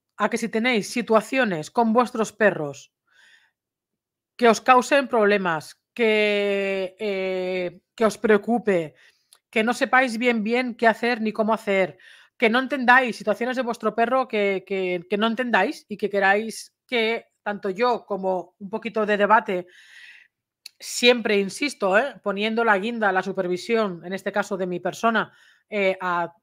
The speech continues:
mm, un poquito a todo, pero que al final todos aprendemos de todos también. Envíame los vídeos antes del taller. Me los puedes enviar por email o por WhatsApp, ¿vale? Entonces,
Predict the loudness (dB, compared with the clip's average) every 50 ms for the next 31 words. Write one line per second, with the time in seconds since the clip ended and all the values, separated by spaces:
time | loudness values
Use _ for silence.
0 | _ -18 -16 -14 -14 -14 -16 -18 -20 _ _ _ -8 -6 -4 -2 0 2 4 4
1 | 4 4 4 4 4 4 4 4 2 2 2 2 0 -2 0 2 4 4 4 2
2 | 4 6 8 8 8 8 4 2 2 2 0 0 0 0 0 0 0 0 2 2
3 | 2 2 0 -2 -6 -4 0 0 0 0 0 -4 _ _ _ _ -20 -20 _ -20
4 | -20 -20 -20 -20 _ _ _ _ _ _ _ _ _ _ _ _ _ _ _ _
5 | _ _ _ _ _ _ _ _ _ _ _ _ _ 4 4 4 6 6 6 6
6 | 6 6 4 4 4 2 0 0 0 -2 -4 -4 -6 -10 -14 -18 -20 _ _ _
7 | 2 4 4 4 2 0 2 0 0 2 2 2 2 2 0 -2 -4 -8 -14 _
8 | _ _ _ -6 -6 -4 -2 -4 -4 -2 0 0 0 0 0 0 0 0 2 0
9 | 0 0 0 -2 -2 0 0 2 2 2 0 0 -2 -6 -14 -18 -18 _ -6 -4
10 | -4 -4 -6 -10 _ _ _ _ _ _ _ -20 -20 -20 -20 -20 -20 -20 -12 _
11 | -2 -2 -2 -2 -2 -6 -14 _